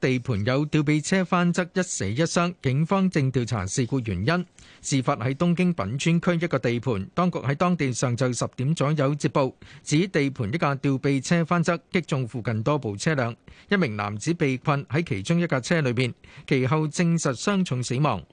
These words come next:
另外有一名男子受傷送院。白俄羅斯國營傳媒報道，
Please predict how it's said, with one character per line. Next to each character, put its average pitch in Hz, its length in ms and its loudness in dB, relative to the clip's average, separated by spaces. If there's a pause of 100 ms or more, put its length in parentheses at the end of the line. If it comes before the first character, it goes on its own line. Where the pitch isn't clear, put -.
(220)
另 139 220 2
外 127 280 2
有 143 140 2
一 175 100 0
名 117 240 0
男 98 180 -2
子 123 200 -4
受 117 180 -2
傷 156 320 2
送 101 220 -2
院。 104 200 -2 (1040)
白 170 220 0
俄 131 120 2
羅 123 200 -2
斯 - 180 -4
國 165 220 -2
營 110 280 -4
傳 120 140 -4
媒 107 160 -2
報 147 240 2
道， 135 240 2